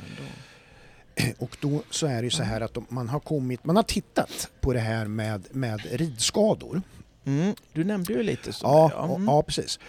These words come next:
Speaker 1: Ja.
Speaker 2: Och då har man tittat på detta under perioden tjugosjutton till tjugotjugoett.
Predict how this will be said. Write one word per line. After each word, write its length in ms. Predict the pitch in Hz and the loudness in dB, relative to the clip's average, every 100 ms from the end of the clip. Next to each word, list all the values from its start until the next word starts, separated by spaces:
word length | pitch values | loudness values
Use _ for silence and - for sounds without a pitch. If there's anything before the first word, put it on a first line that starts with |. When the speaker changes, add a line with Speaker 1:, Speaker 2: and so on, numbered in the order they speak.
| - | 2
Speaker 1:
Ja. 140 | 196 | 4
Speaker 2:
Och 220 | 165 160 - | 4 2 -2
då 200 | 139 180 | 2 4
har 100 | 190 | 6
man 140 | 208 | 4
tittat 500 | 208 220 - 233 226 | 0 -2 -2 0 0
på 80 | - | 0
detta 360 | 175 147 - 156 | 2 2 2 0
under 420 | - 143 139 135 | 2 0 2 0
perioden 640 | - 151 139 127 127 135 - | 0 2 4 2 0 -2 0
tjugosjutton 880 | - - 165 143 185 180 - - 127 | 0 4 4 4 4 4 2 -2 -2
till 120 | 131 | 0
tjugotjugoett. 1040 | - 131 127 - 123 160 170 - - - | 2 2 2 0 2 4 4 0 -10 -12